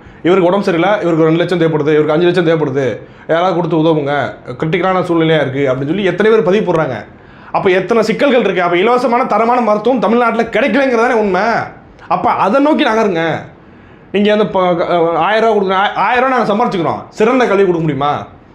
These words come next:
என்னால நாற்பதாயிரம் கட்டி, அஹ், சிறந்த கல்வி, தரமான கல்வியை வந்து நான் போய் படிக்க முடியாது. ஆனா ஆயிரம் ரூபா நாங்க சம்பாரிச்சுக்க முடியும். மாசம் ஆயிரம் ரூபாங்கிறது பெரிய விஷயம் கிடையாது. ஆனா நாற்பதாயிரங்கிறது பெரிய விஷயம். என்ன, நான், நான் பொருத்தி பார்க்கறது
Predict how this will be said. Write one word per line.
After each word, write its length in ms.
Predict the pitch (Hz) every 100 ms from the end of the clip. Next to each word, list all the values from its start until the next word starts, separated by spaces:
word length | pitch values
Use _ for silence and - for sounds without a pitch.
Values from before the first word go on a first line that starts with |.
| - -
என்னால 240 | 170 214 220
நாற்பதாயிரம் 480 | 190 233 233 233
கட்டி, 380 | 214 170 180 175
அஹ், 380 | 226 - - 170
சிறந்த 480 | 175 214 269 269 240
கல்வி, 200 | 220 202
தரமான 400 | 202 240 262 254
கல்வியை 280 | 208 202 185
வந்து 200 | 214 214
நான் 180 | 170
போய் 100 | 156
படிக்க 240 | 170 180 180
முடியாது. 320 | 147 110 - - - - - - -
ஆனா 140 | 208
ஆயிரம் 340 | 190 214 233
ரூபா 100 | 208
நாங்க 80 | 196
சம்பாரிச்சுக்க 260 | 180 156 139
முடியும். 240 | - 101 -
மாசம் 320 | 151 233 233
ஆயிரம் 220 | 202 202 220
ரூபாங்கிறது 300 | 202 208 160
பெரிய 140 | 202
விஷயம் 240 | 190 165
கிடையாது. 240 | 139 120 220
ஆனா 180 | 208 240
நாற்பதாயிரங்கிறது 500 | - 254 247 226 196
பெரிய 180 | 196
விஷயம். 220 | 185 151 110
என்ன, 220 | 147 202
நான், 260 | 185 196 -
நான் 440 | 175 240 262 214
பொருத்தி 220 | 165 190 190
பார்க்கறது 400 | 165 160 254